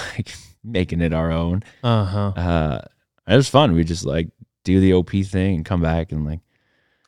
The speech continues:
Speaker 1: smoke these little cigars and watch Alone on an iPad <laughs> survival show,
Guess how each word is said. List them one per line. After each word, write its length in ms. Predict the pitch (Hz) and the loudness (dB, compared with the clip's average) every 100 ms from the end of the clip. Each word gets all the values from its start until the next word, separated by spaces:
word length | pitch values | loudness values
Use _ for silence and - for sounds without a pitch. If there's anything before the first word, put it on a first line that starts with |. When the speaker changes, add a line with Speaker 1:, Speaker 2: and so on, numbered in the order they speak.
| _ | _
Speaker 1:
smoke 320 | - 95 87 | -2 0 2
these 180 | 90 90 | 0 0
little 160 | 90 | 0
cigars 520 | 85 85 85 85 87 82 | -2 -2 2 4 2 2
and 120 | 78 | -2
watch 400 | 78 78 - - - _ _ - | -2 -4 -6 -14 -18 _ _ -8
Alone 480 | 85 85 82 87 82 | -4 0 2 2 0
on 120 | 78 | -2
an 80 | 80 | -6
iPad 600 | 80 87 87 82 87 90 - - - | -8 -6 -4 -4 -4 -8 -12 -14 -20
<laughs> 340 | - _ _ | -20 _ _
survival 440 | - 92 85 78 98 | -8 -4 -2 -2 -2
show, 300 | - - 113 | -4 -6 -6